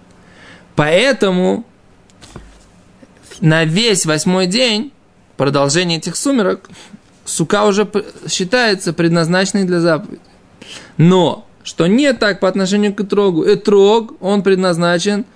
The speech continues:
только для седьмого дня, для заповеди с, э, бр-, четырех видов растений. А дальше нет. Окей? В Леве. Теперь у нас другая позиция. Сейчас мы будем говорить другое. В Леве.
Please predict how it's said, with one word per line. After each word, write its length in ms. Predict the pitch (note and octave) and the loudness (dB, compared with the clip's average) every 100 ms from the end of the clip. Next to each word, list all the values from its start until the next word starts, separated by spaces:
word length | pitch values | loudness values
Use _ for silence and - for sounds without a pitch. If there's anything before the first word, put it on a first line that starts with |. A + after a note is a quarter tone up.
| _ _ | _ _
только 320 | - F#3+ G3+ | 0 2 2
для 180 | F3 F#3+ | 0 0
седьмого 460 | F3+ G#3 A#3+ C4 A#3+ | 0 2 4 4 2
дня, 300 | A3+ A3 G#3 | 2 2 0
для 160 | F#3 | 0
заповеди 480 | F3 F#3+ F3 E3 D#3 | 0 0 0 0 0
с, 120 | D3+ E3 | -2 -2
э, 260 | D#3 D3 | -2 0
бр-, 380 | D3 D#3 - D#3 | 0 -2 -2 -6
четырех 300 | - - D#3+ | -4 -2 0
видов 220 | D3+ C#3 | 0 -2
растений. 360 | C#3 B2+ - - - | -2 -4 -6 -12 -12
А 120 | - D#3 | -6 -2
дальше 400 | C#3+ C#3 C#3 - | 0 -2 -4 -6
нет. 200 | - - - - _ - _ - - _ _ - | -8 -10 -20 -20 _ -20 _ -20 -20 _ _ -20
Окей? 400 | - - G3 C#4+ - - _ _ _ - - - - - - - - - - - - - - - - - _ - - - - - _ _ _ _ _ _ _ _ _ _ _ _ - - - | -8 0 0 0 -6 -20 _ _ _ -20 -20 -20 -20 -20 -20 -20 -20 -20 -20 -20 -20 -20 -20 -20 -20 -20 _ -20 -20 -20 -20 -20 _ _ _ _ _ _ _ _ _ _ _ _ -20 -20 -10
В 160 | C3 C#3 | 0 4
Леве. 260 | C#3+ D3 | 6 4
Теперь 200 | - A3 | 2 2
у 20 | A#3+ | 2
нас 100 | F#3 | 2
другая 380 | F#3 F#3 G3+ | 2 2 2
позиция. 480 | E3 D3+ D3 A#2+ C3+ | 2 0 0 -2 -4
Сейчас 180 | C3+ E3 | -2 -2
мы 100 | F#3 | 2
будем 240 | F3 E3+ | 2 2
говорить 220 | D3 D3+ D#3 | 2 2 2
другое. 220 | C#3 C3+ | 2 0
В 120 | B2+ | 2
Леве. 380 | E3 F3+ C3+ | 2 2 0